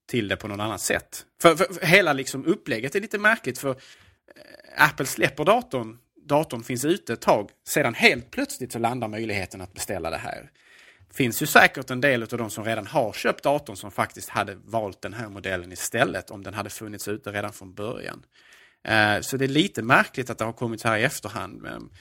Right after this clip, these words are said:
man får väl förmoda lite grann att det har att göra med att, att tillräckligt många har, eh, önskat det.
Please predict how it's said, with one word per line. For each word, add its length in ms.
man 120
får 100
väl 100
förmoda 320
lite 200
grann 200
att 100
det 60
har 260
att 60
göra 200
med 120
att, 280
att 220
tillräckligt 360
många 240
har, 160
eh, 1080
önskat 460
det. 140